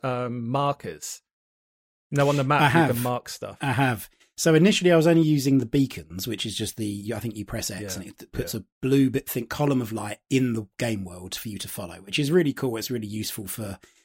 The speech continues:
Speaker 2: things like finding pieces of the map, um, which you pointed out to me, that, like, you have to look for those little obelisk things
Speaker 1: Yeah.
Speaker 2: that you can still see on the map even when you haven't uncovered the map.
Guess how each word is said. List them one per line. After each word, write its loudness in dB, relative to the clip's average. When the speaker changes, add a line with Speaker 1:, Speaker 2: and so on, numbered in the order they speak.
Speaker 2:
things 4
like -2
finding -2
pieces -6
of -12
the -14
map, -8
um, -6
which 0
you 4
pointed -4
out -10
to -12
me, -10
that, -8
like, -8
you -6
have -10
to -16
look -8
for -12
those -8
little -6
obelisk -6
things -10
Speaker 1:
Yeah. -12
Speaker 2:
that -8
you -6
can -6
still 0
see -4
on -6
the -6
map -8
even -6
when -10
you -4
haven't -8
uncovered -2
the -18
map. -10